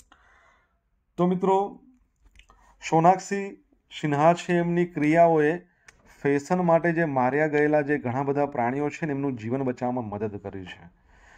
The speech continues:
અને પ્રાણી કલ્યાણની પ્રવૃત્તિઓમાં સક્રિયપણે સામેલ છે. આ ઉપરાંત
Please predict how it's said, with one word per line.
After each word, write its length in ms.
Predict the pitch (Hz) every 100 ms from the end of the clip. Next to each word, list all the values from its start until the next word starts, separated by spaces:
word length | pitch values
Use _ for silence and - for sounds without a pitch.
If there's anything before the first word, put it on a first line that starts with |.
| - -
અને 160 | 131 135
પ્રાણી 440 | - 127 135 170
કલ્યાણની 520 | 175 147 147 147 151
પ્રવૃત્તિઓમાં 680 | 139 127 131 139 139 143 139
સક્રિયપણે 640 | - 131 127 151 143 135 135
સામેલ 380 | - 120 135 135
છે. 180 | - 123 - - - -
આ 100 | 143
ઉપરાંત 440 | 160 165 156 135